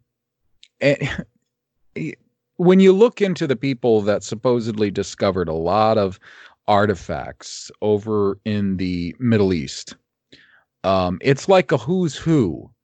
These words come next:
of em-, employees for the Dutch East India Company,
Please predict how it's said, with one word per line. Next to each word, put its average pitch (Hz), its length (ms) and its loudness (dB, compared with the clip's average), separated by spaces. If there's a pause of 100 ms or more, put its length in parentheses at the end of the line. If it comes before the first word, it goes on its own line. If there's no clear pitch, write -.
(420)
of 110 920 2 (240)
em-, 120 300 -2
employees 135 840 0
for 110 640 2
the 110 140 -6
Dutch 123 320 0
East 117 260 -4
India 147 300 -2
Company, 156 520 -4